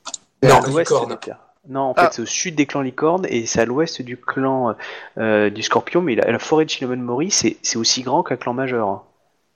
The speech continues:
Speaker 1: Et
Speaker 3: D'accord.
Speaker 1: c'est, euh, c'est, on exploite que les, les frontières, les extérieurs, parce que c'est une forêt un peu mystérieuse, maudite et, euh,
Speaker 3: C'est pas là où il y a des Oni aussi ?
Speaker 1: où il y a de tout, hein.
Speaker 3: <laughs> Ça vend du rêve.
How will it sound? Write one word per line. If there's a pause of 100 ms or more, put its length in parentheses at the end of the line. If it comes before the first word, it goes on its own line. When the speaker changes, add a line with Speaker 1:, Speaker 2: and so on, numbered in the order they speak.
(100)
Speaker 1:
Et
Speaker 3:
D'accord.
Speaker 1:
c'est,
euh, (160)
c'est,
on
exploite
que
les,
les
frontières,
les
extérieurs,
parce
que
c'est
une (140)
forêt
un
peu
mystérieuse,
maudite
et,
euh, (120)
Speaker 3:
C'est
pas
là
où
il
y
a
des
Oni
aussi ? (720)
Speaker 1:
où
il
y
a
de
tout,
hein. (1300)
Speaker 3:
<laughs> (920)
Ça
vend
du
rêve.